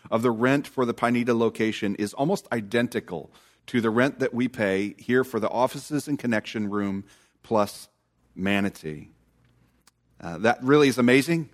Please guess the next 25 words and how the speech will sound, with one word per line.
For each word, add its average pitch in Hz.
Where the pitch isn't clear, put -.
uh, 95
that 101
we 117
can 107
move 127
forward 139
with 120
that 120
rent 113
without 117
even 117
needing 117
to 113
adjust 104
the -
budget. 202
Uh, 104
that 113
said, 156
we 131
will 156
need 151
to 147
raise 107
roughly 127